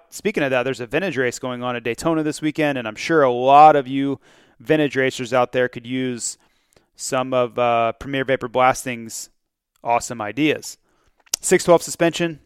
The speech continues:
twenty percent discount. They're a Race Tech affiliate, so you know you're getting quality parts and service. Mention the podcast. They will take care of twenty percent off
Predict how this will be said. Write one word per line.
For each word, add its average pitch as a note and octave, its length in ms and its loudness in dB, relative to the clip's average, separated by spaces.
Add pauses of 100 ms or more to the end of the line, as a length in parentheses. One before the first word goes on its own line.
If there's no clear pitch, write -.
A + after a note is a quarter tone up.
(220)
twenty F#3+ 240 -2
percent D3+ 340 -2
discount. D3+ 480 0
They're D3 220 4
a B2+ 60 2
Race B2+ 280 -2
Tech - 220 -2
affiliate, F3 480 0
so - 100 -8
you C3+ 60 -6
know C#3 80 -2
you're C3+ 140 -2
getting B2+ 220 -2
quality C3+ 360 2
parts - 320 0
and A#2+ 100 -14
service. D#3+ 500 0 (560)
Mention D3+ 260 -2
the D3 80 -2
podcast. D3+ 520 6
They C#3 100 0
will B2+ 100 -4
take C3+ 200 -4
care C#3+ 280 2
of C3 140 -8
twenty G#3 280 -6
percent D#3+ 340 -2
off C3+ 340 2